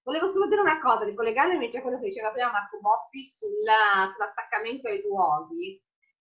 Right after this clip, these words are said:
che è esattamente quello che noi viviamo nel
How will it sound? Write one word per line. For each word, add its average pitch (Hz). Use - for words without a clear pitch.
che 285
è 226
esattamente 277
quello 247
che 254
noi 226
viviamo 208
nel 214